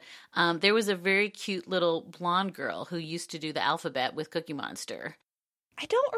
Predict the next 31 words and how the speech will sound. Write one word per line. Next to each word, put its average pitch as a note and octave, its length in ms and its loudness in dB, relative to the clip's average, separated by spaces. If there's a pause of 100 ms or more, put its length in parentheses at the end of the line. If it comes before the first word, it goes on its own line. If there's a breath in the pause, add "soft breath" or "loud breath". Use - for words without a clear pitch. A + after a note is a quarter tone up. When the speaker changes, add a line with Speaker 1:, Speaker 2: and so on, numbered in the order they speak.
Speaker 2:
remember B3+ 500 4
this G3 240 0
specifically, G3+ 640 -2
but G3 140 2
I G3 100 8
know G#3 240 4
that A#3+ 240 4
in F#3+ 200 -2
the E3+ 100 2
Jim E3+ 320 0
Henson E3+ 540 -4
biography, D3+ 1120 0 (360 loud breath)
the D#3 80 -2
name F3+ 260 0
of F3+ 100 -4
which F3+ 320 0 (300)
escapes E3 520 -2
me, E3 120 0
I D3 60 4
just G3 160 0
know A3+ 80 8
it's F#3+ 240 4
called F3+ 260 6
Jim G3 220 4
Henson. E3 560 0
I C3 60 0
forgot E3 400 4
who D#3+ 140 -4
wrote D3 220 0
it, B2 200 -2
but D#3 240 4